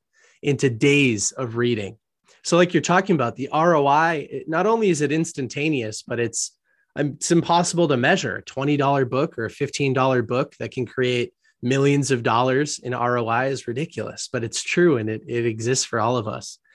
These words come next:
And then I read some more personal finance books like The Total Money Makeover by Dave Ramsey.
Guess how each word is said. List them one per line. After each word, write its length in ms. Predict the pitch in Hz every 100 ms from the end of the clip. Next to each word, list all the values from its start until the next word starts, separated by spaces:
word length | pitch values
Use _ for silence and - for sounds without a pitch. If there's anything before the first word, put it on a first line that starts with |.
| - - -
And 100 | 151
then 120 | 185
I 40 | 196
read 220 | 175 175
some 140 | 170
more 140 | 156 147
personal 460 | 160 156 - 139
finance 520 | 123 135 139 135 131
books 340 | - 135 135 -
like 160 | 120 -
The 80 |
Total 280 | 131 135 131
Money 260 | 131 131 127
Makeover 580 | 117 120 120 117 123 110
by 120 | 117
Dave 320 | 120 120 113
Ramsey. 560 | 113 113 113 117 117